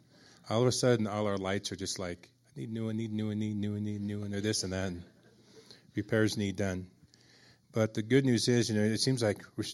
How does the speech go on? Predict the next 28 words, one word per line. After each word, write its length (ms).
we're 80
doing 240
a 60
lot 240
of 100
this, 500
and 140
the 60
prices 400
are 80
low 200
as 140
long 220
as 80
he 100
keeps 460
meeting 300
the 100
needs. 340
We'll 80
keep 300
offering 460
camp 360
at 100
a 60
reasonable 560
low 140
price. 420